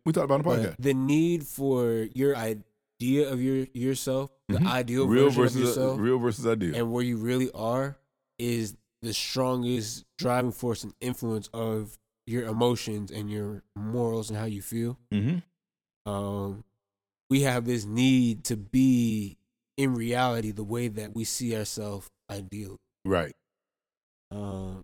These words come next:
Speaker 2: so yes, I think when you do something such as writing your own eulogy, I think for one, it's great for self-reflection and taking time to understand where you were at,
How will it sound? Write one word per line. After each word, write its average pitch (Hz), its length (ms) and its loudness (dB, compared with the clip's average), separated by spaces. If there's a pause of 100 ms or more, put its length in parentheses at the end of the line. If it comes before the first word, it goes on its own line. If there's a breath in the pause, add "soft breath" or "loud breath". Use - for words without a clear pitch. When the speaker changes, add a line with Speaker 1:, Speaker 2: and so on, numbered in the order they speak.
(140)
Speaker 2:
so 120 160 -2
yes, 117 440 -2
I 123 100 -4
think 131 320 2 (240)
when 127 180 0
you 131 100 2
do 123 120 0
something 120 320 -4
such 113 260 -6
as 110 360 -6 (640)
writing 123 460 0
your 117 140 0
own 113 140 0
eulogy, 110 640 -2 (360)
I 139 100 -2
think 143 280 -2
for 113 260 -6
one, 110 720 2 (360)
it's 131 260 -4 (180)
great 120 460 -2
for 117 340 -2 (320)
self-reflection 123 1120 -2 (280)
and 107 120 -8
taking 123 300 -2
time 117 320 -2
to 107 200 -6
understand 120 560 0
where 117 140 2
you 123 120 2
were 110 120 0
at, 120 340 -4